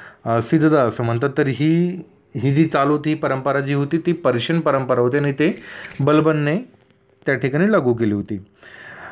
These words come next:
प्रश्न क्रमांक बत्तीस, बुलंद दरवाजा कोणी बांधला? या अर्थात बुलंद दरवाजा जरी कोणीतरी बांधला असेल तर याशिवाय आग्र्याचा किल्ला कोणी बांधला, ताजमहल कोणी बांधला किंवा तत्सम प्रकारचे जे काही प्रश्न आहेत,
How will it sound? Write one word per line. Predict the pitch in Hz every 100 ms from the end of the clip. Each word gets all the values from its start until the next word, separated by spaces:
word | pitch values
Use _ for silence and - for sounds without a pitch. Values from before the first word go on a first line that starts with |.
| - - - - - _
प्रश्न | - 143 190
क्रमांक | 190 196 202
बत्तीस, | 208 190 190 226
बुलंद | 185 170 170 170
दरवाजा | 165 165 160
कोणी | 156 143 139
बांधला? | 139 135 151 165 196 175 _
या | 135 131
अर्थात | 139 127 147
बुलंद | 139 127 143
दरवाजा | 135 135 135 139
जरी | 131 135
कोणीतरी | 135 127 123 135 131
बांधला | 117 127 135
असेल | 123 - 151 98 - _ -
तर |
याशिवाय | 110 123 139 - 143 131 131 - - _ - _ _ _ _ _ - - - - -
आग्र्याचा | 95 107 123 143 165
किल्ला | 143 143 143
कोणी | 143 135 131
बांधला, | 113 113 113 113 156 - - - - -
ताजमहल | 107 113 139 139 147
कोणी | 143 135
बांधला | 123 113 113 113
किंवा | 113 127 120
तत्सम | 120 113 - 143
प्रकारचे | 143 139 131
जे | 135
काही | 139 135
प्रश्न | 123 123 - 147
आहेत, | 135 117